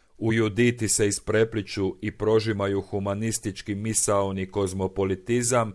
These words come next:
te hrvatski instinkt za nacionalnim i vjerskim samoodržanjem.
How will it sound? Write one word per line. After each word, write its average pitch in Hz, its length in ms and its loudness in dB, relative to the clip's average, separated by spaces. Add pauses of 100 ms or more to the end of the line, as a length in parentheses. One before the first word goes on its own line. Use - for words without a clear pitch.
te 107 160 4
hrvatski 120 880 0
instinkt 117 640 -2
za 101 220 0
nacionalnim 107 960 0
i 101 120 -4
vjerskim 110 640 0
samoodržanjem. 101 1300 0